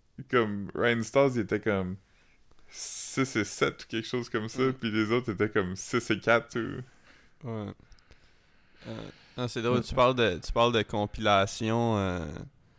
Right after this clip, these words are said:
Speaker 1: tu parles de
Speaker 2: <clears throat>
Speaker 1: compilation, puis là, j'avais, j'ai pogné un, j'ai pogné un, tu sais, j-, j'étais allé au Renaissance, j'ai pogné plein de vinyles, là, pour faire des affaires, puis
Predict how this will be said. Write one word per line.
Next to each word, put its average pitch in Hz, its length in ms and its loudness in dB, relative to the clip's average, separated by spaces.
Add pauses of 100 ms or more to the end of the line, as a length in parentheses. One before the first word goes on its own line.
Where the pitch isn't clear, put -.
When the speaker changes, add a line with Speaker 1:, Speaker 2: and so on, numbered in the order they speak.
(340)
Speaker 1:
tu - 80 -18
parles 117 200 -2
de 110 60 -2
Speaker 2:
<clears throat> 110 400 2
Speaker 1:
compilation, 120 300 0
puis 120 120 -10
là, 101 120 -2
j'avais, 101 460 0 (1080)
j'ai 110 180 -10
pogné 113 440 -2
un, 104 240 0 (360)
j'ai 110 140 -14
pogné 113 320 -2
un, 110 260 0 (680)
tu - 60 -18
sais, 110 140 -4
j-, 92 160 -10
j'étais 104 260 -12
allé 98 120 -4
au 110 80 -4
Renaissance, 104 520 -4
j'ai 98 80 -12
pogné 98 260 -8
plein 101 200 -8
de 95 80 -8
vinyles, 98 320 -4
là, 127 100 -6
pour - 80 -20
faire 101 140 -6
des 98 180 -4
affaires, 110 360 -2
puis 98 180 -8